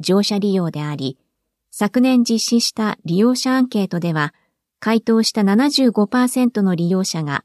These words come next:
満足しているとするなど、地域の身近な移動手段として一定の評価は得ているという認識です。障害者関連施策について。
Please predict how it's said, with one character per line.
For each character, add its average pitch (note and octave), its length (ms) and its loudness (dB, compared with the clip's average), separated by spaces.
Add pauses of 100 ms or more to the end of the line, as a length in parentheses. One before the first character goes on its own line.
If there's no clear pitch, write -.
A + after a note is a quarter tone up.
満 B3+ 240 2
足 G#3+ 260 -2
し - 140 -2
て - 80 -4
い G3+ 100 2
る G3+ 120 -2
と D#3 120 -6
す - 140 -8
る D#3 80 -2
な D3 160 -6
ど、 B2 160 -10 (680)
地 B3+ 200 2
域 A#3 160 -2
の F#3 120 2
身 E3+ 160 0
近 A3+ 260 0
な G#3+ 120 2
移 G#3 100 2
動 A3 200 2
手 G#3+ 140 0
段 G3 220 -2
と E3 140 -4
し - 120 -4
て E3 200 -2 (260)
一 F3+ 160 -2
定 C4+ 260 -4
の C4+ 120 0
評 C4+ 240 -2
価 A3 160 -4
は F#3 80 -2
得 G3 140 -2
て G3+ 120 -6
い F3+ 120 -2
る E3 80 -4
と E3+ 100 -8
い D3+ 160 -6
う - 180 -8
認 D3+ 200 -4
識 - 260 -8
で C#3+ 120 -8
す。 - 220 -16 (1700)
障 C4 300 2
害 C4 200 0
者 F#3 180 -2
関 A#3+ 280 2
連 C#4 180 0
施 C#4 120 -6
策 A#3+ 260 -2
に F3 140 0
つ - 160 -6
い E3 120 -2
て。 - 200 -10